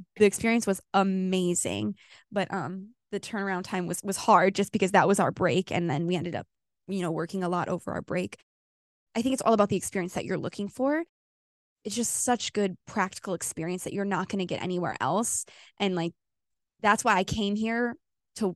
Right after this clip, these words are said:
to work. Like, I came in this mindset of, like, "Oh, this is time to work." And we have a bunch of ways, again, t-,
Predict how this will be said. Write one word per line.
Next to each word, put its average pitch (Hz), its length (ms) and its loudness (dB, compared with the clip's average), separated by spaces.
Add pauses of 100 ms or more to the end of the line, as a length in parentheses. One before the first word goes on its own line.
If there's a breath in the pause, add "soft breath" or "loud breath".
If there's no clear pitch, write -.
(140)
to 196 100 -2
work. 180 360 2
Like, 202 140 2
I 190 60 2
came 196 240 0
in 185 80 0
this 185 160 -2
mindset 180 320 0
of, 175 80 -2
like, 180 160 -2
"Oh, 190 80 -2
this 185 200 -6
is 180 140 -10
time 180 460 -4
to 190 100 -8
work." 165 340 -4
And 175 200 -4 (400 loud breath)
we 240 160 -2
have 247 160 2
a 208 80 2 (160)
bunch 208 260 0
of 196 120 -4
ways, 190 280 0
again, 180 300 -4
t-, - 100 -14